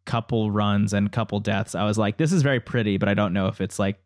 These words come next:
a-, as good as I was hoping it was gonna be." And I, it's really, like, exceeding all <laughs> expectations for me at this point. And I just kinda can't believe how much stuff is in it. Like, even where I'm at, that run that I was talking about, that was an hour and a half. Like, hypothetically,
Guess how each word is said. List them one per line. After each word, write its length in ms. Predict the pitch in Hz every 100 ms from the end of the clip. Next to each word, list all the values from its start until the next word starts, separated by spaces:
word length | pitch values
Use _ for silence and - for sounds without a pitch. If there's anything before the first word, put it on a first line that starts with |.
| _
a-, 220 | 113 117 -
as 280 | 123 123 113
good 220 | 120 113
as 120 | 107
I 80 | 104
was 120 | 101
hoping 300 | 117 110 127
it 80 | 127
was 100 | 123
gonna 200 | 131 131
be." 280 | 139 143 147 - - -
And 120 | 120
I, 200 | 107 104 -
it's 240 | 123 113 104
really, 360 | 113 139 143
like, 200 | 127 117 -
exceeding 500 | - - 123 117 110
all 200 | 110 110
<laughs> 60 |
expectations 680 | 104 - - 143 120 131 131
for 80 | 131
me 100 | 135
at 80 | 139
this 160 | 139
point. 340 | - 147 151 - - - -
And 80 |
I 60 | 135
just 220 | 131 254
kinda 200 | 220 302 -
can't 360 | - 156 -
believe 380 | 139 120 120 117
how 80 | 120
much 200 | 113 -
stuff 360 | - 120 110
is 160 | 117 104
in 120 | 82
it. 140 | 76 - - - -
Like, 140 | 185
even 320 | 190 277 339
where 100 | 233
I'm 220 | 160 180 160
at, 180 | 120
that 160 | 143 143
run 220 | 147 165
that 100 | 170
I 120 | 139
was 100 | 127
talking 180 | 127 139
about, 100 | 139
that 40 | 113
was 100 | 110
an 60 | 110
hour 180 | 117
and 80 | 123
a 40 | 107
half. 320 | 110 151 -
Like, 160 | 117
hypothetically, 960 | - 247 370 - 143 175 196 226 269 254